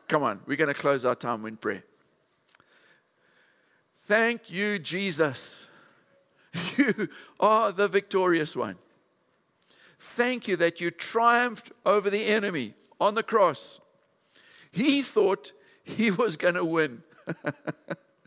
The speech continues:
But you outsmarted him. And for all eternity, you will be victorious. Because we are in you, we too are part of the victorious ones.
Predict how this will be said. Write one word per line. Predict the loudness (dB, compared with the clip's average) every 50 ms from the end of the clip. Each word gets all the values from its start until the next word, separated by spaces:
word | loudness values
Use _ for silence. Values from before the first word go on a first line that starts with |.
| _ -20 -20 -20 -20 -20 -20 -20 -20 -20 -20 _ _ _ _ -20 -20 -20 _ _ _ _ _ _ _ _
But | -2 -2 -2 -2 -2
you | -2 -2 -2 -2 -2 -4 -6 -10 -14 -18 _ _ _ _ _ _ 0
outsmarted | 2 2 2 0 -4 -10 -14 -14 -12 -6 -4 -4 -4 -4 -4 -8 -8 -8
him. | -10 -16 -16 _ _ _ _ _ _ _ _ _ _ _ _ _ _ _ _ _ _ _ _ _ _ _ _ -10 -4
And | 0 0 0 0 -2 -4
for | -6 -2 -2 -2 -2 -2 0
all | 2 4 6 6 6 6 6 6 4 2 0 -2 -8 -16 -12 -10
eternity, | -10 -8 -8 -8 -8 -6 -4 -4 -4 -4 -6 -6 -8 -8 -8 -10 -16 _ _ _ _ _ _ _ _ _ _ _ _ _
you | -16 -10 -8 -6 -4 -2
will | -2 -2 -2 -2
be | -2 -4 -4
victorious. | -4 -6 -8 -8 -8 -10 -10 -10 -10 -12 -14 -16 -18 -20 -20 -20 _ _ _ _ _ _ _ _ _ _ _ _ _ -16 -8
Because | -4 -4 -4 -2 0 2 2 2 0 -2
we | -4 -6 -4 -4 -4 -2
are | -2 -2 0 0 0 0 0
in | -2 -4 -10 -10 -10 -8
you, | -8 -6 -6 -6 -8
we | -10 -8 -6 -6 -6 -6
too | -6 -10 -10 -8 -6 -6 -4 -6 -6 -8 -12 -18 _ _ _ _ _ _ _ _ _ _ _ _ _ -4
are | -2 -2 -2
part | -4 -4 -2 0 0 2 0
of | -2 -4 -4
the | -6
victorious | -8 -10 -10 -10 -8 -6 -4 -4 -4 -4 -6 -10
ones. | -14 -16 -16 -18 -20 -20 -20 -20